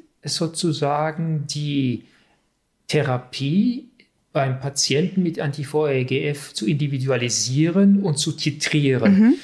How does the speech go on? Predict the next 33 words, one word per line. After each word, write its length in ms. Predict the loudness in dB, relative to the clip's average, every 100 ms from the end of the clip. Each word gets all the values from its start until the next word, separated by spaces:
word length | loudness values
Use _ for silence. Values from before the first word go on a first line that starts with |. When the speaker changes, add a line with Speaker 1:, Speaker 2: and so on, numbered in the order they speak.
| -10
Speaker 1:
Das 220 | -4 -2 0
heißt, 180 | -2
man 120 | -2 -2
versucht, 800 | -2 0 2 2 2 -4 -6
die 120 | -4 -2
Anzahl 340 | -2 -2 -2
der 120 | -2
Injektionen 760 | -2 -4 -4 -2 0 0 0 -2
zu 160 | -4
reduzieren, 1080 | -4 -4 -4 -4 -2 0 0 0 2 2 2
indem 500 | 0 -2 0 0 0
man 300 | 0 -2 -4 -12 -20 _ _ -2
den, 380 | 0 0 -2 -8 _
die 80 | -4
Behandlungsintervalle 960 | -2 -2 -2 -2 -2 -2 -2 0 0 0
schrittweise 760 | 0 0 -2 -2 0 0 -2
verlängert, 760 | -4 -4 -2 0 0 0 -2 -6 -18 _
bis 220 | 0 0 2
die 100 | 0
Erkrankung 800 | 0 -2 -2 -2 -2 -2 -4 -10 -20 _ _ -6
wieder 400 | -2 2 2 0
aktiv 520 | -4 -4 -2 -2 -2
wird. 280 | -4 -4 -4
Und 160 | -2 0
dann 340 | 0 -2 -6
kommt 160 | -4 -2
man 120 | -2
bei 100 | -2
jedem 280 | 0 0 0
Patienten 640 | -2 -2 -2 -2 -4 -4
zu 140 | -2 -2
einem 320 | -2 -4 -6
individuellen 840 | 0 0 0 -2 0 2 2 0